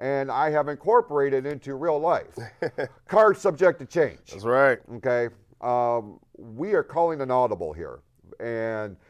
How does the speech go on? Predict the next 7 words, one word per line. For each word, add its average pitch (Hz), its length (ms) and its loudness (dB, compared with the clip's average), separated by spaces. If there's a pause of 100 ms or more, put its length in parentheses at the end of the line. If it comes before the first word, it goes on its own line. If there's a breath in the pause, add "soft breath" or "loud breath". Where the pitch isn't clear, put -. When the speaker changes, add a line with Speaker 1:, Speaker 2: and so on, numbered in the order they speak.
(120)
Speaker 1:
it 139 180 0
was 127 220 -2
literally 151 680 -2 (640)
yesterday 98 680 -2 (840 soft breath)
that 110 480 -2
I 104 560 -4 (680)
had 143 400 0